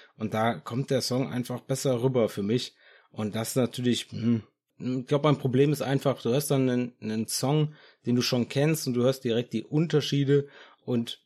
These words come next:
ja, mir geht's auf jeden Fall so, wenn was dann anders ist, dann brauche ich da erstmal ein bisschen Zeit für. Und mir wär's hier auf jeden Fall lieber gewesen, wenn sie da mit einem, ja,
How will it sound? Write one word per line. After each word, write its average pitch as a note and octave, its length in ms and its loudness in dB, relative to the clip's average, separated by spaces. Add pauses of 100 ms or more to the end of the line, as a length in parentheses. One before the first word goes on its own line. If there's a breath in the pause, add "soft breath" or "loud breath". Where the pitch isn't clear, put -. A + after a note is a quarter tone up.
ja, G#2+ 360 -4
mir A#2+ 220 4
geht's B2+ 200 2
auf A#2 180 -2
jeden A2+ 200 0
Fall A2 220 0
so, A2 360 -2
wenn A2 200 -2
was G#2+ 260 -4
dann G#2+ 160 -2
anders B2+ 480 0
ist, B2 240 -6
dann G#2 120 -2
brauche G#2+ 280 -4
ich - 80 -10
da G2 100 -6
erstmal G#2 300 -8
ein F#2+ 40 -12
bisschen G2 280 -10
Zeit A2 260 -4
für. A2 240 -4 (460 soft breath)
Und B2 160 2
mir C#3+ 160 6
wär's D3 200 4
hier C#3+ 200 4
auf A#2 120 -2
jeden B2+ 160 -2
Fall A#2+ 160 -2
lieber A#2 260 2
gewesen, G#2 520 -2
wenn G2 180 -4
sie G2 160 -8
da G2 200 -6
mit F#2 280 -10
einem, F#2+ 320 -8 (240)
ja, C#3 200 -2